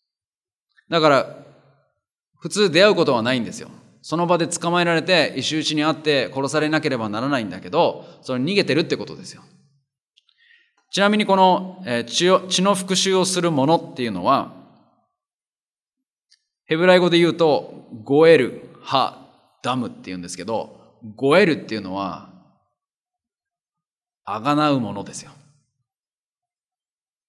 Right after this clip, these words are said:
「私のあがない主は生きておられる」ってヨブは言いましたけど、ゴエルですよ。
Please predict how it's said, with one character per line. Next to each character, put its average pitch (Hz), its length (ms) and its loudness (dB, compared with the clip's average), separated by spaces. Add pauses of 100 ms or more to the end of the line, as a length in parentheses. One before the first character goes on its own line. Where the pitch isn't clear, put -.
(460)
「私 151 280 -2
の 156 160 4
あ 160 60 4
が 175 140 4
な 185 140 2
い 170 60 2
主 147 240 0
は 147 80 2
生 190 140 0
き - 100 -6
て 170 80 2
お 139 60 4
ら 127 120 2
れ 107 120 -4
る」 107 40 -16
っ - 20 -18
て 104 80 -10
ヨ 110 120 -2
ブ 101 80 -8
は 95 80 -6
言 98 80 -8
い - 20 -8
ま 95 120 -10
し - 60 -12
た 85 120 -16
け 82 80 -16
ど、 80 100 -20 (460)
ゴ 117 200 -4
エ 151 100 2
ル 107 100 -6
で 92 120 -18
す - 100 -16
よ。 - 80 -20